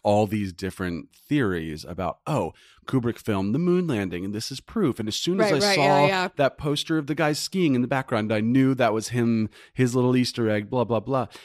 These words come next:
Speaker 1: And I'm watching the movie going, uh, the documentary going like, "Wait a minute.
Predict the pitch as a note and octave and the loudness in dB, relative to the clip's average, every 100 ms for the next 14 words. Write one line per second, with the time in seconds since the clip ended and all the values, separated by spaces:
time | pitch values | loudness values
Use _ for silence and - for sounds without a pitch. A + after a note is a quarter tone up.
0 | - - C#3 C#3 E3 - F3 C3 C3+ D3+ | -14 -4 0 0 0 -2 -2 0 0 -2
1 | A2+ A2 G#2 G2 F#2+ F2 _ _ _ _ | -2 -2 0 -2 -4 -8 _ _ _ _
2 | _ A2+ G2+ G#2+ G#2+ G#2+ A2 A2 G#2 A#2 | _ -4 -2 -2 -2 -2 -2 -2 -4 -2
3 | A2 G2 G#2 G2 F#2+ F#2+ F2+ - _ _ | -2 -2 -2 -2 -4 -6 -10 -16 _ _
4 | - E3 E3+ F2 F2+ E2+ | -10 -6 -2 -2 -2 -6